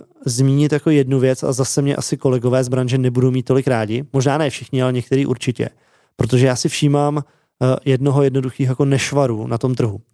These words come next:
A to je právě i v té současné chvíli doporučovat fixace na třeba tři roky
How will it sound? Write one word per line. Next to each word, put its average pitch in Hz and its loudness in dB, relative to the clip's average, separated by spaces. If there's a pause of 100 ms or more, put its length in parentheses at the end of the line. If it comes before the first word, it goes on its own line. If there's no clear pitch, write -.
(500)
A 127 -2
to 139 2
je 143 4
právě 135 -2
i - -6
v - -8
té 175 -4
současné 170 0
chvíli 120 -2 (460)
doporučovat 147 0
fixace 139 -2
na 131 0
třeba 131 -4
tři - -4
roky 117 -6